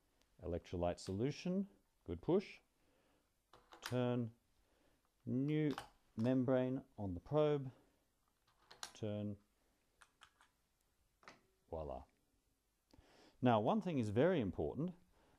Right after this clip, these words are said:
is that you get this, once you've, uh, done it for real on the,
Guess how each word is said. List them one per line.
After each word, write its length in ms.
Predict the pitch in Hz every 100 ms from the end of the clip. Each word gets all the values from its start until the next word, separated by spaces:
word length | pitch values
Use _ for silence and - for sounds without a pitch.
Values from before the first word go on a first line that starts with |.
| -
is 120 | 104 101
that 100 | 104
you 100 | 104
get 300 | 147 202 -
this, 400 | 98 127 - - - _ _ _ - - -
once 240 | 95 104
you've, 240 | 107 87 107
uh, 220 | 95 90
done 200 | - 113
it 120 | 107
for 120 | 113
real 360 | 98 107 127 127
on 120 | 95
the, 140 | 90